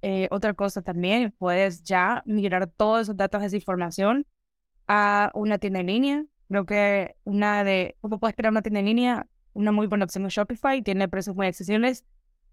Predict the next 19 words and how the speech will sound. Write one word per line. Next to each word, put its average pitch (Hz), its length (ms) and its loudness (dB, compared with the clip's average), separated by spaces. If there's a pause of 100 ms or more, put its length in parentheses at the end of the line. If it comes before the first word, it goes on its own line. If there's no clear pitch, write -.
(120)
y 247 140 0
los 233 120 0
métodos 214 260 2
de 208 100 -4
pago 208 220 4
son 196 240 -4
muy 180 120 0
buenos. 180 500 -2 (160)
Eh, 185 220 -2
sí 226 140 -6
te 254 100 0
va 262 80 4
a 233 40 -8
cobrar 226 200 0
un 220 80 -2
porcentaje 202 480 2
por 208 160 -2
eso, 254 180 -2
pero 180 480 0